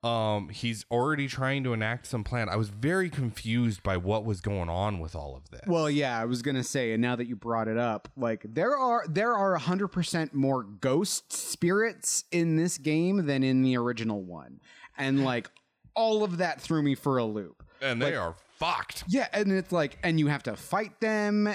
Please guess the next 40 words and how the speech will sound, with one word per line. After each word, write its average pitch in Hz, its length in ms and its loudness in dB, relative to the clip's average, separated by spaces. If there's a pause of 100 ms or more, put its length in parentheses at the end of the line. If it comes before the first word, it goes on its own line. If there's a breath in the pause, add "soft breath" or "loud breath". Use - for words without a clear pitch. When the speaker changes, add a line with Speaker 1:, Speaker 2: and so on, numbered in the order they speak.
(120)
Speaker 2:
and 131 440 2
it's 127 220 -4
like, 120 340 -2 (220)
what? 233 680 -2
Speaker 1:
Yeah. 87 480 -4 (100)
Speaker 2:
Like, 135 220 -2
Speaker 1:
Yeah. 117 160 -4
Speaker 2:
that 175 200 0
was 233 160 0
a 220 40 4
huge, 185 680 2 (160)
Speaker 1:
Like 117 220 -2
the, 117 140 0
Speaker 2:
huge 180 200 2
Speaker 1:
the, 147 60 0
Speaker 2:
left 147 220 0
turn 147 140 0
Speaker 1:
the, 131 120 0
Speaker 2:
from 127 160 0
the 101 60 2
Speaker 1:
the 95 160 0
Speaker 2:
original 107 220 -2
story. 104 240 -4
Speaker 1:
three 117 240 2
or 104 160 2
four 101 640 0
knights 85 840 -6
Speaker 2:
Yeah. 127 320 0
Speaker 1:
that 110 140 -2
you 104 160 -2
have 104 260 -4
to 104 80 -4
fight 92 320 -4
before 104 280 -2
you 101 120 0
actually 92 340 -4
get 90 160 -6
to - 80 -4
Sephiroth. 110 760 -2
Speaker 2:
Yeah. 107 280 -2